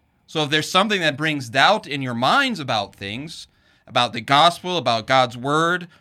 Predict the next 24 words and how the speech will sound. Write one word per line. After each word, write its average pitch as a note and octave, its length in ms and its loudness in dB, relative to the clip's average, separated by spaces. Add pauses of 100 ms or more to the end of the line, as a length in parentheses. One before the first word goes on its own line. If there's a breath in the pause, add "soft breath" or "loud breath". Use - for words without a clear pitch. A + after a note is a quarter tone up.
or C3+ 200 0
anything, C3 640 0 (340 soft breath)
it's D3+ 220 -6
good F3 220 -2
for A3 180 -4
you, C#3+ 420 -2 (280 soft breath)
as C3+ 200 -6
you C3+ 60 0
use C3+ 300 2
God's D3 360 2
law E3 360 4
as C3+ 240 -2
a B2 120 -2
mirror, C3 380 -4
to C3+ 180 -10
see A#3+ 480 -6
where D3+ 680 -2
that B2+ 300 -2
doubt B2 340 0
is, F3+ 400 -6
what A#2+ 300 -4
it A#2 160 -4
looks E3+ 340 -2
like, A3 320 -2